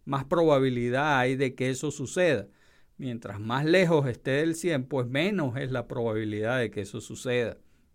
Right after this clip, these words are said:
Porque yo a veces oigo que las personas hablan de que no, que siempre fallan en las predicciones. Mire, acuérdese, son,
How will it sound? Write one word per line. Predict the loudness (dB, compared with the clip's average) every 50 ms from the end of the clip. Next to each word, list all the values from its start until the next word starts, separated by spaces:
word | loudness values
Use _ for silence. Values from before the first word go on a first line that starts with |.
| _ _ _ _ _ _ _ _ _ -14 -8 -6
Porque | -6 -6 -4 -4 0
yo | 2 4
a | 4
veces | 4 4 2 2 2 2
oigo | 2 4 4 4 2 2 0
que | 0 0 0
las | 0 0 -2
personas | -4 -8 -6 -6 -6 -4 -4 -4 -2 -2
hablan | 0 2 2 4 4 2 0 -2 -4 -10 -18 -20 -20 -20 -20 -10 _
de | -4 -2 -2
que | 0 0
no, | 0 0 0 0 0 0 -2 -2
que | -4 -4 -4
siempre | -2 0 -2 -2 -2 -2 -4 -4
fallan | -2 -2 0 2 4 6 6 6 6 4 4 2 0
en | 0 0
las | -2 -4 -4
predicciones. | -2 0 2 2 2 0 0 -2 -4 -4 -2 -2 -2
Mire, | 0 0 0 0
acuérdese, | 0 0 -2 -4 -2 -2 -2 -2 -4 -4 -8 -10
son, | -8 -6 -6 -4 -4 -6 -8 -10